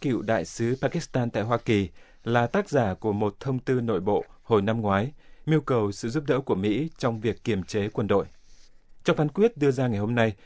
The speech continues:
tòa nói rằng ông Hussein Haqqani muốn biến mình thành một người không thể thiếu được đối với người Mỹ và có hành vi bất trung với Pakistan. Tòa nói rằng trong thông tư nội bộ đó, ông Haqqani muốn lãnh đạo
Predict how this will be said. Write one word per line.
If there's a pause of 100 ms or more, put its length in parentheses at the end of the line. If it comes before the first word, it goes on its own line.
(260)
tòa
nói
rằng (300)
ông
Hussein
Haqqani (360)
muốn
biến
mình
thành
một
người
không
thể
thiếu
được (320)
đối
với
người
Mỹ (340)
và
có
hành
vi
bất
trung (100)
với
Pakistan. (840)
Tòa
nói
rằng
trong
thông
tư
nội
bộ
đó, (280)
ông
Haqqani
muốn
lãnh
đạo